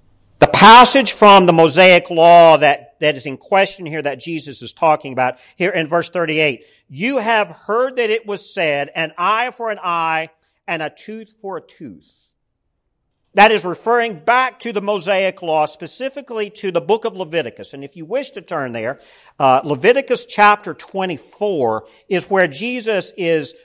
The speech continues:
referencing here, because this particular passage had, had,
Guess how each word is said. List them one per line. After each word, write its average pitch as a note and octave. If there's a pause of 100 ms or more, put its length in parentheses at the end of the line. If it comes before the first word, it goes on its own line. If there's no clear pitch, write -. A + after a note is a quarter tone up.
referencing C#3
here, G#2+
because D#3 (220)
this B3+
particular A3
passage G3 (200)
had, F#3
had, E3+